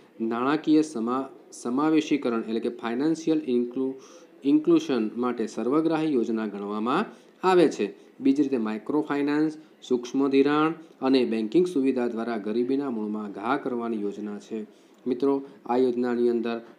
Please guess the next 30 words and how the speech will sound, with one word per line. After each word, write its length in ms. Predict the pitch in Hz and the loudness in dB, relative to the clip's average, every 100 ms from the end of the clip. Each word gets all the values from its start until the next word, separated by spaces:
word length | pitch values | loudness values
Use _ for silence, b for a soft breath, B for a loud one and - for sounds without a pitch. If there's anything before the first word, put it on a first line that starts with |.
| 107 | -4
નરેન્દ્ર 400 | 113 127 123 123 | 0 0 0 -2
મોદી 320 | 110 110 120 | -2 0 0
આપણા 200 | 113 110 | 0 -4
જે 100 | 104 | -6
વડાપ્રધાન 580 | 104 107 127 131 131 127 | -4 -4 -2 -2 -2 -4
છે 240 | 131 123 107 B B - | -2 -2 -2 B B -2
તેમની 440 | 123 131 131 117 - - - | 0 2 2 2 -2 -16 -8
માઇન્ડ 480 | 117 120 123 139 127 | -4 -2 2 2 2
જે 120 | 127 | -2
આપણે 200 | 120 120 | -4 -6
કહીએ 400 | 117 127 131 110 | -2 0 0 -2
કે 320 | 107 - - | -4 -16 -8
તેમના 320 | 107 110 127 | -4 -2 -2
માઇન્ડની 640 | 135 123 120 120 110 123 123 | -2 0 -2 -2 -4 -2 -2
અંદર 300 | 117 120 117 | -2 -2 -4
આ 80 | 117 | -8
જનધન 440 | 104 110 117 143 156 | -6 -2 0 2 4
યોજનાની 540 | 131 120 113 113 113 | 4 2 -2 -2 -4
અંદર 200 | 110 110 | -4 -4
એવું 280 | 101 131 156 | 0 4 4
નક્કી 260 | 139 - | 2 -2
કરવામાં 500 | 123 107 110 107 110 | -6 -6 -8 -8 -10
કે 200 | 107 107 95 - - - - | -8 -8 -10 -14 -20 -20 -10
એવું 200 | 110 143 | 0 2
નક્કી 280 | 165 135 139 | 2 0 -4
કરવામાં 540 | 135 120 113 113 107 101 | -4 -6 -6 -6 -6 -8
આવ્યું 240 | 107 107 | -6 -6
હતું 280 | 104 117 113 B B - | -4 -4 -4 B B 4
કે 360 | 139 135 - - - | 6 6 4 -8 -14
ગરીબીના 800 | 110 110 123 139 135 131 131 135 | -6 0 2 2 2 -2 -2 -6